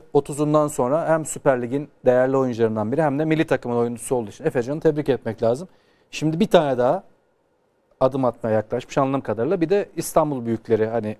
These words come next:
kariyerinde bir gençliğinde şansı olmuş ama yukarı çıkamamış. İki bin dokuzda Kartalspor'a, e, verilmiş. Ondan sonra da bir daha alt liglerde tırmalamış. Bir daha dönme şansı olmamış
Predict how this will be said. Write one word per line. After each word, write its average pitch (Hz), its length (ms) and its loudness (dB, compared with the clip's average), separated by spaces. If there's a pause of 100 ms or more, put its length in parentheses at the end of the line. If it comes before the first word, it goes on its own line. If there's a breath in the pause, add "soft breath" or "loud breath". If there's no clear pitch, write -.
(840)
kariyerinde 131 540 0
bir 131 180 0
gençliğinde 131 600 0
şansı 131 380 0
olmuş 160 220 -2
ama 180 120 2
yukarı 143 280 4
çıkamamış. - 680 -2 (880)
İki 127 240 -4
bin 131 140 0
dokuzda 123 360 0
Kartalspor'a, 110 880 0 (1300)
e, 107 60 -2 (500)
verilmiş. 156 640 0 (280)
Ondan 143 280 2
sonra 117 260 -2
da 156 120 0
bir 143 100 0
daha 135 260 4 (420)
alt 156 280 4
liglerde 123 420 2
tırmalamış. 147 720 0 (1080)
Bir 127 100 -2
daha 120 200 4 (180)
dönme 127 280 2
şansı 113 360 0
olmamış 104 440 -4